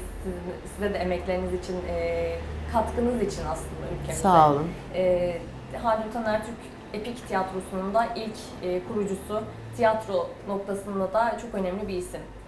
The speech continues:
Speaker 1: E, ilk
Speaker 2: Evet.
Speaker 1: tiyatroculardan.
Speaker 2: Evet.
Speaker 1: E, ve şu an çoğu sahneye Haldun Taner, e, sahnesi, tiyatro sahnesi kendi ismi verilebiliyor. Tiyatro noktasında, e, Haldun Taner'in çalışmaları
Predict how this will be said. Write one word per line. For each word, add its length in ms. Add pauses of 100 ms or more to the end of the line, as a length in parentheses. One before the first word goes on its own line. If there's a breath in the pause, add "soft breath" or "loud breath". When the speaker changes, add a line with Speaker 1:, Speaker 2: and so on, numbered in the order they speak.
Speaker 1:
E, 300
ilk 80
Speaker 2:
Evet. 260
Speaker 1:
tiyatroculardan. 920 (340 loud breath)
Speaker 2:
Evet. 260
Speaker 1:
E, 180
ve 300 (220)
şu 80
an 320 (340)
çoğu 400
sahneye 360
Haldun 300
Taner, 320 (340)
e, 280 (420)
sahnesi, 580
tiyatro 300
sahnesi 380 (160)
kendi 220
ismi 440 (220)
verilebiliyor. 640 (360 loud breath)
Tiyatro 380
noktasında, 800
e, 120
Haldun 280
Taner'in 440
çalışmaları 640